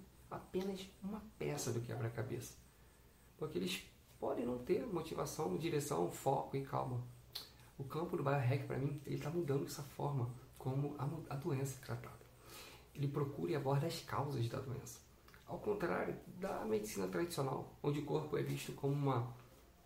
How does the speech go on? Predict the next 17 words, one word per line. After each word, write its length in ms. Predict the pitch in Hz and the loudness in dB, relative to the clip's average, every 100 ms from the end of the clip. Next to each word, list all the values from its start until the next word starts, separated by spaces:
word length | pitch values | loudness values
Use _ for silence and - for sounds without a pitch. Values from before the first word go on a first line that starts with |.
| - | -6
coleção 520 | - 165 160 - 135 | -2 2 2 2 0
de 140 | - - | 0 2
órgãos 420 | 117 165 180 185 - - - | 2 2 -2 -4 -8 -12 -2
independentes, 720 | 135 135 139 120 113 120 - - - - - - - - - - - - - - | 0 4 4 6 4 0 -4 -14 -20 -20 -20 -20 -20 -16 -16 -16 -18 -20 -12 2
o 80 | 143 | 6
biohack, 280 | 139 143 | 6 6
ele 120 | 156 143 | 2 0
vê 80 | |
o 80 | 147 | 0
corpo 320 | - 139 139 | 4 4 4
como 180 | 131 139 | 2 2
um 20 | |
todo, 320 | - 127 135 123 | 2 4 4 4
como 140 | 123 | 2
um 40 | |
sistema 380 | 131 139 - 131 | 2 0 0 2
integrado. 480 | 135 135 120 - | 2 2 2 0